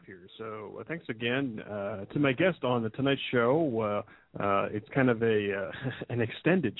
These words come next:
show here, uh, this evening. Uh, plus, I thank, thank you so much for, for hanging with me, uh, tonight. Uh, before we go, I, I do wanna give a, one more big, uh, shout out to, um, uh, you know, to, to support, um, you know, the, those people out there who have suffered,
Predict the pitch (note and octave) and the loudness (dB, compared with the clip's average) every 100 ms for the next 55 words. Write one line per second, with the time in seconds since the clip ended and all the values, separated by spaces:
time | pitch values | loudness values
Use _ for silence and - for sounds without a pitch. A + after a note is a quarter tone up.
0 | - G2 F2 G2 F#2 F2 E2+ F#2 F#2 - | -4 -4 -4 -6 -6 -8 -8 -8 -8 -2
1 | G2+ G#2 G#2+ G#2+ G#2 F#2+ - G#2+ G#2 G#2 | -2 0 0 2 0 -2 -2 2 2 2
2 | - A2+ A2 G#2+ G#2+ G2+ - G2+ - - | 0 0 0 0 0 -2 -2 -4 -4 -20
3 | - - - A#2 B2+ B2+ A2+ G#2+ G#2+ G#2 | -20 -20 2 4 6 6 6 4 2 0
4 | G#2 G2+ G2 G2 G2 A2 G#2 G#2 A#2 B2 | 0 2 0 -2 -2 -2 0 2 0 0
5 | - G#2 G#2 - - F3 C4+ G3+ F#3 C#3 | 0 0 -2 -10 -2 2 2 4 4 4
6 | D3 A3+ F3+ D#3 C#3 C3+ D3+ F#3 C#3 B2+ | 2 0 0 -2 0 -2 -2 -6 -4 -2
7 | A#2+ A2+ A2+ A2 C3 A#2 A2 - A2+ G2+ | -4 -6 -6 -6 -6 -4 -6 -6 -4 -4
8 | G2 G2 G2 G2+ - - - - - G#2+ | -4 -4 -4 -6 -18 -20 -20 -20 -4 0
9 | G#2 G2 G2 G#2+ G2+ - G#2+ G2 F#2+ - | 2 2 2 2 0 -2 -4 -4 -6 -6
10 | G#2 - A#2 - F#3+ E3 C3 - _ - | -2 0 0 -2 -4 -6 -10 -20 _ -14
11 | A2+ G#2+ G2+ G2 G#2 - - G#2+ G#2 G2+ | -10 -8 -10 -12 -18 -20 -14 -10 -10 -10
12 | G#2 G#2 A2 - B2 A2+ G#2+ G#2+ G#2+ A2 | -12 -10 -10 -8 -6 -2 -2 -2 -6 -4
13 | G2+ G#2 G2 - A#2+ A2+ G#2 G#2 | -6 -6 -10 -4 -4 -2 -4 -4